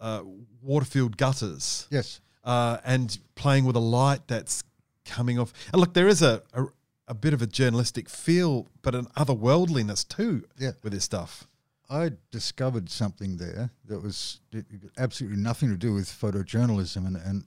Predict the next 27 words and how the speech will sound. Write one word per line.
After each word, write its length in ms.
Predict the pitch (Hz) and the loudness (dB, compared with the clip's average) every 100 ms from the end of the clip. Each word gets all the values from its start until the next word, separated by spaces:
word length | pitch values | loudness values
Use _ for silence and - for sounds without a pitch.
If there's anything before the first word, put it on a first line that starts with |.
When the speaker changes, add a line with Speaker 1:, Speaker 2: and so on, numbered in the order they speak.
| - | -4
Speaker 2:
everything 560 | 123 123 131 - 104 | -4 0 -2 -2 -4
to 120 | 95 98 | -4 -6
do 440 | 107 110 107 98 | -4 -2 -2 -4
with, 440 | 87 95 92 92 - _ _ _ _ _ - | -10 -10 -8 -10 -12 _ _ _ _ _ -14
uh, 460 | 92 87 67 - - _ _ _ _ _ _ _ _ - | -10 -10 -12 -18 -20 _ _ _ _ _ _ _ _ -16
the 60 | 101 | -14
camera. 560 | - 117 143 87 - _ _ _ _ _ - - - - | -6 0 0 0 -6 _ _ _ _ _ -18 -18 -18 -10
And, 360 | 98 95 95 - _ _ - | -8 -6 -8 -12 _ _ -10
uh, 180 | 104 - | -10 -8
I 100 | 104 | -6
say 260 | - 175 180 | -4 0 0
that 240 | 113 - | 0 -2
because 760 | 110 - - 110 98 - - - _ _ _ _ _ _ _ _ _ _ _ - | -10 -6 -4 -4 -4 -8 -10 -16 _ _ _ _ _ _ _ _ _ _ _ 0
the, 260 | 147 160 123 | 2 2 0
the 120 | - 131 | -4 2
images 500 | 165 220 196 180 - | 4 4 2 -2 0
that 100 | 165 | 0
I 80 | |
was 240 | 143 135 123 _ _ | 2 2 -2 _ _
getting 640 | 151 170 - 104 98 147 - _ _ _ _ _ _ _ | -6 -6 -2 -2 0 -2 -6 _ _ _ _ _ _ _
were 180 | 131 123 | -4 -2
something 480 | - 156 131 131 135 | 0 2 2 2 0
you 180 | 135 117 | -2 -2
could 220 | 131 104 | 0 -2
never, 460 | 120 117 139 131 - | -4 -2 0 0 0
ever 200 | 117 98 | -2 -2
see 460 | - - 104 98 | -4 -4 -2 -2